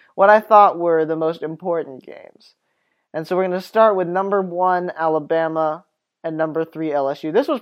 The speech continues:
probably the most hype matchup coming into the weekend because it's between the number one team in the country and the number three team in the country. The B-, Alabama Crimson Tide have looked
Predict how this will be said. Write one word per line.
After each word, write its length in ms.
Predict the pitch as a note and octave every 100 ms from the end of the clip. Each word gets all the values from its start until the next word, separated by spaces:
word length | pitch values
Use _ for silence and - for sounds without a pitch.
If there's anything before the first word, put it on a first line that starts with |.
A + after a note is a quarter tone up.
| -
probably 400 | B3 C4 B3 A#3+
the 100 | G3
most 360 | F3 F#3 - -
hype 220 | G3 D3+
matchup 460 | D#3 D#3+ - C#3 - _ _ _ _
coming 420 | - F#3+ F3 E3
into 380 | F3 E3 - E3+
the 80 | D3+
weekend 460 | E3 F#3 F3 D#3
because 280 | D#3 D#3 E3
it's 140 | D3+
between 540 | - D#3+ A3+ A3+ G#3+ G3 _ _ -
the 220 | D#3+ E3+
number 400 | E3 A#3 C4 D#4
one 420 | C4+ C4+ C#4 C#4+ -
team 200 | - B3+
in 60 | B3
the 100 | B3
country 440 | C4+ B3+ C4 C4
and 140 | G#3+ F3+
the 40 |
number 320 | F3 G3 G3
three 640 | F#3+ - F#3 G3 E3+ C3+ - _ _
team 360 | - F3+ D#3+ D3
in 260 | E3+ D#3+
the 80 | D3
country. 460 | C#3+ F3+ D#3 D#3 C#3+
The 100 | C#3+
B-, 200 | D3+ -
Alabama 480 | E3+ G3 G#3+ A3 G#3
Crimson 380 | G#3 G3+ G3 F3+
Tide 260 | G#3+ G#3
have 140 | G#3 F3
looked 180 | F3